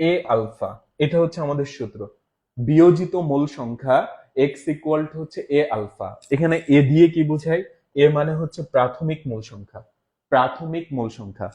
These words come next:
এখন নাইট্রোজেনের প্রাথমিক মূল সংখ্যা কত? হাফ। তাহলে আমরা এখানে যদি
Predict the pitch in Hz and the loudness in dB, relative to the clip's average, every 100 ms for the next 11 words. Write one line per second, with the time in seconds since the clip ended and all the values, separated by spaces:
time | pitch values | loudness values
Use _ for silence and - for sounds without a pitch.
0 | _ _ _ _ - 143 180 139 139 - | _ _ _ _ 2 4 4 2 0 -12
1 | _ - 127 127 143 165 175 180 170 156 | _ 2 6 6 6 4 4 0 2 6
2 | 160 170 165 165 160 143 156 135 139 120 | 6 4 -6 -4 -4 -4 -6 -10 -10 -12
3 | 110 113 - _ _ 139 131 - - _ | -12 -14 -16 _ _ 0 0 0 -10 _
4 | _ _ 139 151 156 120 135 151 127 131 | _ _ 2 4 2 -2 0 0 0 -6
5 | 156 151 156 | -6 -6 -6